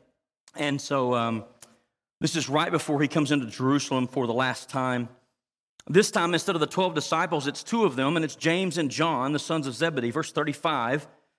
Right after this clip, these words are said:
chapter ten, it says, "They came over and spoke to him, 'Teacher,' they said, 'we want you to do us a solid.'"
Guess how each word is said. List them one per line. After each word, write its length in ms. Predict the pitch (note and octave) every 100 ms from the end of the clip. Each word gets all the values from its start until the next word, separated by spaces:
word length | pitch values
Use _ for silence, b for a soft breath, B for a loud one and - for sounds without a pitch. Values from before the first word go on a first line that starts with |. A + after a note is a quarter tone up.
| -
chapter 260 | E3+ D#3+
ten, 300 | C#3 - F3+
it 80 | D3
says, 380 | - D3 C3+ - _ _ _ _ E3
"They 100 | E3
came 260 | G3+ G#3
over 380 | F#3 A3+ A3+ A3 - -
and 100 | D3+
spoke 460 | - - G3+ G3+
to 140 | - E3+
him, 500 | C#3 F#3+ C3+ A#2+ C3 b b b _ _ _ _ _ _
'Teacher,' 420 | F#3 F#3 - A#2 - _ _ _ _ _ _ _ _ _ _ _ _ _ _ _ - - _ _ _ _ _
they 100 | C3
said, 480 | C3 - B2+ G2+ G#2+ - _ _ _ _ _ _ -
'we 140 | D3
want 220 | F3 A3
you 80 | G3
to 80 | C3+
do 180 | C#3+ C#3+
us 140 | -
a 40 |
solid.'" 420 | - B2 F2+ -